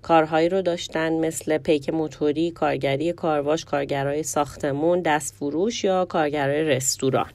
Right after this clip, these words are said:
که با تعطیل شدن ش-، مشاغل اونها هم بیکار شدن.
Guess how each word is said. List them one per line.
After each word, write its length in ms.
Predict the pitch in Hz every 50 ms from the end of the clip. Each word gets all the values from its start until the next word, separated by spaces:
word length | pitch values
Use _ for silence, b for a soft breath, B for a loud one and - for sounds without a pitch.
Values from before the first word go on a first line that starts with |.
| B B B B B B B B
که 120 | - 175 170
با 100 | 165 165
تعطیل 400 | - 175 156 156 - - 165 156
شدن 540 | - - 160 156 160 185 226 247 247 233 226
ش-، 240 | 226 - - - -
مشاغل 840 | 180 175 180 185 - - 202 190 180 180 185 190 190 190 190 190 B B B B B B
اونها 340 | - 160 160 156 151 160 165
هم 380 | 170 170 160 160 165 165 165 -
بیکار 400 | - 143 131 - - 127 - -
شدن. 380 | - - - - - - -